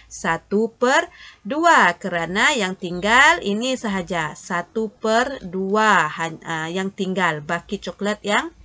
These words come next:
tinggal. Jadi, bagaimana kita nak tulis sebagai nombor bercampur? Jadi, dua nombor ini kita boleh gabungkan, kita tulis sebagai satu,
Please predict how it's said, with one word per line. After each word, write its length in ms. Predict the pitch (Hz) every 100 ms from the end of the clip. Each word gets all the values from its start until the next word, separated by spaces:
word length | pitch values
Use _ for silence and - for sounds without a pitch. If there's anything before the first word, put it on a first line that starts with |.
| _ _ -
tinggal. 400 | 165 185 165 139 - - - -
Jadi, 560 | 165 160 208 254 359 - _ -
bagaimana 480 | 175 175 180 220 320
kita 240 | 285 277
nak 240 | 269 247
tulis 320 | 254 254 262 233
sebagai 240 | 233 247
nombor 320 | 240 233 233
bercampur? 880 | 220 226 220 220 247 254 285 349 415 _ _ _ _ -
Jadi, 480 | 170 156 180 214 208
dua 400 | 214 254 320 339
nombor 480 | 262 254 247 240
ini 640 | 196 208 226 240 254 311 - - - - -
kita 240 | 165 175
boleh 560 | 165 175 175 190 226 202
gabungkan, 1040 | 170 180 254 277 269 262 254 262 294 320
kita 240 | 202 - 185
tulis 400 | 208 208 220 -
sebagai 640 | 185 175 170 175 185 196
satu, 1120 | - 220 220 - - 285 294 302 320 349 415